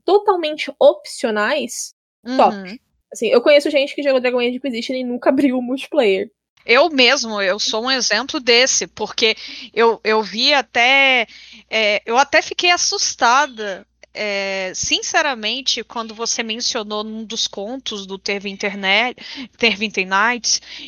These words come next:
Speaker 2: de que a-, havia um personagem que é aquela mortali-,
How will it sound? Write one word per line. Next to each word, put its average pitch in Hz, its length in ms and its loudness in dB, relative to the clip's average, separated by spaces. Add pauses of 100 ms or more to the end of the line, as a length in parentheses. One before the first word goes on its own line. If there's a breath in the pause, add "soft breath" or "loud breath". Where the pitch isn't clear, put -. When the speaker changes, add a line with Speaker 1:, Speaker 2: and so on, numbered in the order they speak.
(120)
Speaker 2:
de 214 200 0
que 254 760 2
a-, - 240 0
havia 247 460 2
um 330 160 -4
personagem 254 880 0
que 240 140 -4
é 214 40 2
aquela 220 300 -2
mortali-, 220 640 -6